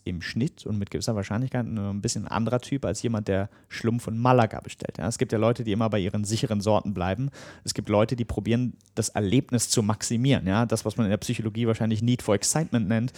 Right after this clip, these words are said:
Die sitzen vor, stehen vor der, vor der Eistruhe, sehen die einundzwanzig Sorten, die zur Wahl stehen und nehmen einfach das Absurdeste, was es gibt. Da kommen dann immer Bestellungen wie Snickers, Bounty und Schlumpf oder die einfach die,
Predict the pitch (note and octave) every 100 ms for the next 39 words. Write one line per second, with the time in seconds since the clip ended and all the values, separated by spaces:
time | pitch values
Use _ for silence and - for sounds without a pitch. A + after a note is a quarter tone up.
0 | - - - A#2+ A#2 - D3 B2+ B2+ A#2
1 | F#2 G#2 - C3+ C3 A2+ A2 A2 A#2+ F#2
2 | - E3+ - - F#2+ G2+ C#3 A2 B2 A#2
3 | G#2+ B2 A#2 G#2 A#2 A2+ A#2+ - A#2 -
4 | G2+ G2 C3 - A2 A2+ G#2+ - A2+ A#2+
5 | A2 - B2 - G#2 G#2+ B2 C#3+ C#3 C3+
6 | C3+ B2 B2 - F#2 A2+ B2 A#2+ B2 A#2
7 | - B2 B2+ B2 A#2 A#2 A#2 - - -
8 | - B2+ C3+ D3 C3+ B2 G2+ A2 C3 C3
9 | C3 B2 B2+ G2+ B2 A#2+ B2 - - -
10 | B2+ C#3 C#3 A#2+ A2+ C#2+ D#2+ D#2 C2+ C3
11 | - A#2 - C3 B2+